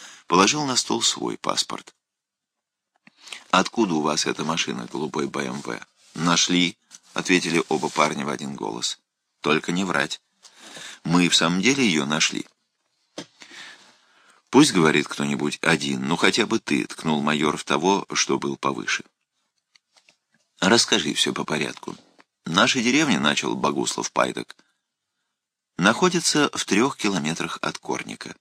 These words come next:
Я и вот он, мой кореш, работаем на машинно-тракторной станции в Корнике. На работу мы чаще всего ездим на мотоцикле. У нас у обоих мотоциклы марки Б С М.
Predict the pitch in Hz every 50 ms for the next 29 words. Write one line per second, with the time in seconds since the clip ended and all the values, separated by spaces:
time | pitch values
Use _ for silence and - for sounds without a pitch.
0 | _ _ _ _ _ _ _ _ _ _ _ _ _ _ - 82 78 76 98 127
1 | 147 - - - 80 76 69 76 73 71 - - - _ 95 123 135 107 - -
2 | _ _ _ _ _ _ _ - 80 76 71 - - 67 64 62 64 - - -
3 | _ _ _ _ _ _ _ - 87 98 95 - 151 - 156 151 143 117 92 82
4 | 78 73 - - 113 110 104 95 - - 80 80 - - - 78 82 82 - -
5 | - 78 67 62 - - - - 50 - - - 60 60 - - - - - -
6 | - _ _ _ _ _ _ _ _ _ _ _ _ _ _ - - - - -
7 | - - - - - - - _ _ 95 101 104 107 104 98 117 110 - 101 85
8 | 82 78 73 - - 95 98 - - 90 85 - 90 78 85 87 85 90 90 85
9 | - 85 85 82 80 82 82 82 - 85 85 - - - - - - - 58 58
10 | - _ _ _ _ _ _ _ _ _ _ _ _ _ _ _ _ _ _ _
11 | _ _ _ - _ _ 98 120 151 165 - - 80 76 73 - 78 78 78 73
12 | - - 78 76 73 78 78 - - 135 127 - 113 90 78 80 87 87 - -
13 | - 90 82 78 - - - - - - _ _ - 80 76 69 82 87 90 98
14 | 98 - - 64 60 60 53